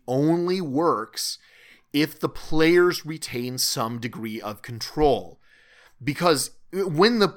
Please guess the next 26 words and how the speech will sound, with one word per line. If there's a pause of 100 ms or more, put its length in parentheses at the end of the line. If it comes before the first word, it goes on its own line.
D
M
gives
full
control
and
doesn't
give
up
any
to
the
player
characters,
one,
it
loses
its
value
as
a
trust-building
exercise.
It
becomes
clear